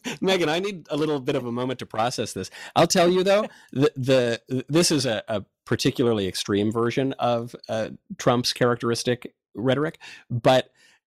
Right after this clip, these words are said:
uh, why does it resonate? Wh-, why does, one, it's kind of entertaining, but, but two, we're living in an age where no settled truth is accepted anymore,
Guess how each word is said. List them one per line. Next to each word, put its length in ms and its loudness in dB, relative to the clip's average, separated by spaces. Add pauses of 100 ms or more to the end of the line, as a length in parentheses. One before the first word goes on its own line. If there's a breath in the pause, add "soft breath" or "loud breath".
uh, 100 -6 (100)
why 280 4
does 200 0
it 100 0
resonate? 540 0 (140)
Wh-, 280 -2
why 220 2
does, 240 -6
one, 300 2
it's 120 -2
kind 220 -2
of 60 -6
entertaining, 460 -6 (240 loud breath)
but, 220 2
but 320 0
two, 460 -2 (320 soft breath)
we're 260 2
living 380 -2
in 80 0
an 120 -2
age 460 -6
where 300 -2
no 480 -2
settled 500 -2
truth 340 -6
is 140 0
accepted 540 -2
anymore, 500 0